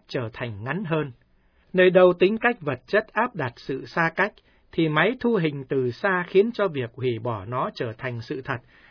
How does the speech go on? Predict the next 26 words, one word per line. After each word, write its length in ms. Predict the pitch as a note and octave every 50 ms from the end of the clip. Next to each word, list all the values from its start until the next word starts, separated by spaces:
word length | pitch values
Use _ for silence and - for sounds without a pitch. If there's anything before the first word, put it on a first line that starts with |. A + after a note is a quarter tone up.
| _ -
và 100 | D3+ D3
nối 260 | D3 D3+ F3 A#3 C4
liền 360 | G#3+ E3+ D#3 D3 C3 A#2+ A2+
với 140 | A2 F#3 G#3+
một 220 | F#3+ D#3 C3 -
vòng 280 | - C#3 B2+ A#2 G#2+ G#2 -
tay 240 | E3 E3+ E3+ E3
duy 200 | D3+ D3+ E3 E3
nhất 220 | D#3 D#3 F3+ A3 A3 - _ - - _ _
ôm 220 | - F#3 F3+ E3+ F3
ấp 160 | - G#3+ A3 - _ -
tất 220 | A#3+ A#3+ - -
cả 240 | - C3 A2+ G2 G2+
mọi 240 | A2+ C3 C#3+ - C3
người 280 | A#2+ B2 A#2+ G#2+ G2 -
thiện 160 | - D3 C#3+ E3+ B2+ -
chí. 300 | - C#3 C#3+ D3 F3+ - _ _ _ _ _ _ _ _ _ _ _ _ _ _ _ -
Vị 160 | E3+ D#3+ D3+ -
Thánh 240 | - F3+ G3+ C4 A#3+
thành 240 | - D#3 C3+ B2+ -
Assisi 640 | G#3+ A3 A3 - - A3 G3+ F3 - G3 F#3+ F#3+
đã 140 | F#3 F#3+ - -
chọc 260 | - C#3 A#2+ - _
thủng 300 | - B2+ A2 G2 G2 A#2
mạng 200 | C#3+ D3 - -
lưới 300 | C#3 C3+ D3 D3+ F3+ A3+